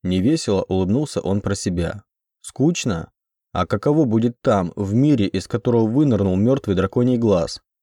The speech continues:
Кстати, не видно теперь неба ни в какой телескоп.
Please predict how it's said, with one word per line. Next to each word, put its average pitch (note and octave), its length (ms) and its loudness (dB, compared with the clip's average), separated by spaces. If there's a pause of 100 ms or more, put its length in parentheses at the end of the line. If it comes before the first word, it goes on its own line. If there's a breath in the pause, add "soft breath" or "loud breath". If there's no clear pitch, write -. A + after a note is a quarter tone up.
Кстати, A#2 440 0
не A#2 180 2
видно D3 260 0
теперь G#2+ 360 -2
неба C#3+ 280 2
ни F3+ 100 0
в - 60 -6
какой A#2+ 280 -2
телескоп. - 580 -2